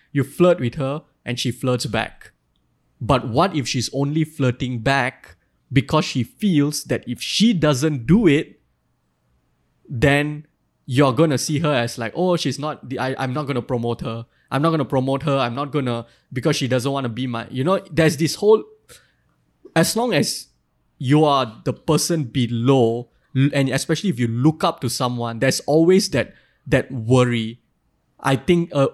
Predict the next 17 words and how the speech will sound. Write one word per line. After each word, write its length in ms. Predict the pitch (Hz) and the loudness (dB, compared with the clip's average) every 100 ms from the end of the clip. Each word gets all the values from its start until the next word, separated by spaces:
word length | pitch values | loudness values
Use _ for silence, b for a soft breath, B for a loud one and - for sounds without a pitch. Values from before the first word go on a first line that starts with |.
| 139 | -2
especially, 680 | 139 - 175 165 - 208 - - _ - | -4 -2 -2 -2 -2 0 -2 -4 _ -6
like, 220 | 135 123 | -4 -2
you 80 | 127 | 0
know, 140 | 143 | 0
like, 260 | 156 127 - _ - | 2 0 -4 _ -2
you're 180 | 143 | 2
gonna 180 | 139 214 | 4 4
worry 360 | 127 123 131 151 | 4 4 4 2
that 260 | 127 117 135 | 0 -2 -2
if 140 | 120 | -4
you 100 | 123 | -2
don't 520 | 110 143 147 160 170 - _ _ _ _ - | 0 2 4 4 -2 -12 _ _ _ _ -2
play 220 | 165 175 | 2 4
along 400 | 139 123 135 143 | 4 2 0 -2
with 160 | 123 113 | -4 -4
your 120 | 113 | -6
boss, 580 | 107 113 117 - - | -6 -6 -6 -8 -10